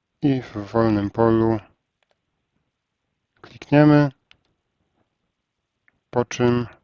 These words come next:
nasze zdjęcie zostanie umieszczone tutaj w drugiej zakładce. Zdjęcie to możemy również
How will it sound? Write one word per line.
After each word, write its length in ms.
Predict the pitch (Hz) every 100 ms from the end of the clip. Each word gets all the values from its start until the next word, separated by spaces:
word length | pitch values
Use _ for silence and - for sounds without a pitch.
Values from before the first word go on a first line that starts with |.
| _ _ -
nasze 300 | 110 - 113
zdjęcie 720 | - 120 113 113 - 113 113 - _ _ _ _ _ _ _ _ _ - _ _
zostanie 480 | - 107 - 117 113
umieszczone 800 | 110 110 - - 107 107 107 104 _ _
tutaj 400 | 113 - 110 104
w 360 | 98 98 104 135
drugiej 340 | - 107 104 95
zakładce. 720 | 104 - 139 - - 131 127 - - - - - _
Zdjęcie 400 | - 135 127 -
to 160 | 117 117
możemy 420 | 110 101 110 107
również 460 | 104 104 104 -